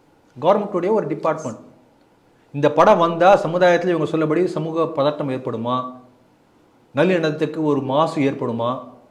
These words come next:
அதெல்லாம் முடிவு பண்ண சென்சார் போர்டு, இவங்க கிடையாது. சென்சார் போர்டு சர்டிஃபை பண்ணி வந்த படத்தை கூட நாங்கள் இந்த தியேட்டர்ல நாங்க பு-, நான் இந்த இடத்துல வந்து எங்களுடைய ஆதிக்கம் அதிகமா இருக்கு, நான் திரையிட விட மாட்டேன் என்று சொல்வது,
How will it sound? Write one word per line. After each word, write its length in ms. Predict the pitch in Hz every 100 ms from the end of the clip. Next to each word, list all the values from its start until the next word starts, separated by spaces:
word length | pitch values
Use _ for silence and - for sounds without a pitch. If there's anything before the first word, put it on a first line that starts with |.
| _ _ _ _ _
அதெல்லாம் 420 | 135 190 247 226 - - -
முடிவு 240 | 160 220
பண்ண 160 | 202 226
சென்சார் 500 | 196 214 285 269 185
போர்டு, 200 | 175 143
இவங்க 220 | 226 247
கிடையாது. 520 | 247 190 147 - - - _ _ _ _ _ _ _ _
சென்சார் 500 | - 175 - 247 254
போர்டு 320 | 233 226 214
சர்டிஃபை 320 | - 220 240
பண்ணி 220 | 226 240 262
வந்த 300 | 220 220 214
படத்தை 460 | 180 196 185 160
கூட 500 | 160 147 127 180 220 - - - - _ _
நாங்கள் 400 | 147 196 226 208
இந்த 180 | 190 190
தியேட்டர்ல 460 | 196 233 247 233
நாங்க 360 | 220 202 190 190
பு-, 80 | -
நான் 280 | 175 202 196
இந்த 200 | 190 214
இடத்துல 200 | 240 208
வந்து 280 | 202 233
எங்களுடைய 440 | 202 190 180 170 160
ஆதிக்கம் 360 | 175 190 190
அதிகமா 260 | 165 165 160
இருக்கு, 360 | 139 120 113 - - _ -
நான் 220 | 165 165
திரையிட 280 | 180 190 170
விட 140 | 160
மாட்டேன் 760 | 165 139 - 139 104 - - - _ _ _ _ _ _ _
என்று 240 | 139 143
சொல்வது, 800 | 131 175 202 160 131 165 190 -